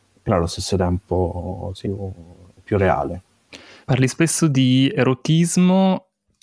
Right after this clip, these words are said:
Speaker 2: Qual è il confine, se c'è un confine per te, tra erotismo e pornografia?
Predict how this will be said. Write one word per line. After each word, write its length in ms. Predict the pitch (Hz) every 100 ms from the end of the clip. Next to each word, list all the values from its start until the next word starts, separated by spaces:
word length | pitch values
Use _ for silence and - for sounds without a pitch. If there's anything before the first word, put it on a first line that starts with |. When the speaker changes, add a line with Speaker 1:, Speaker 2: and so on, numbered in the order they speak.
| _
Speaker 2:
Qual 220 | - 175
è 40 |
il 300 | 147 117 113
confine, 760 | - 117 120 - 113 113 110 113
se 180 | - -
c'è 200 | 165 175
un 160 | 143 104
confine 500 | 110 107 - 110 107
per 240 | 117 113
te, 180 | - 107
tra 400 | - 107 107 110
erotismo 540 | - 113 110 113 110 110
e 60 |
pornografia? 720 | - 113 107 107 - 104 90